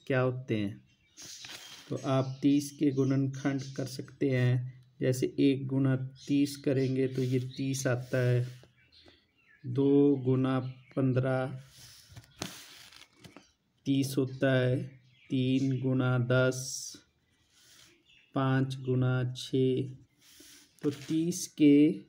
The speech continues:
गुणनखंड हो गए एक, दो,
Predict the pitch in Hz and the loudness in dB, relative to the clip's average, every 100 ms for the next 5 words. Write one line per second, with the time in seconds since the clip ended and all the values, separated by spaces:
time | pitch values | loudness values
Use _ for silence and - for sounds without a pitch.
0 | _ - - - 127 135 135 139 135 - | _ -20 -20 -16 -6 0 2 2 2 -2
1 | 139 143 - - _ - - - - 131 | 0 0 -2 -10 _ -20 -20 -20 -2 2
2 | 123 127 127 131 139 - - - 135 127 | 4 4 6 4 2 -6 -16 -2 4 8
3 | 127 127 127 - - - - - - - | 8 6 4 -6 -16 -20 -20 -20 -20 -2
4 | 135 131 127 123 123 | 4 6 8 6 4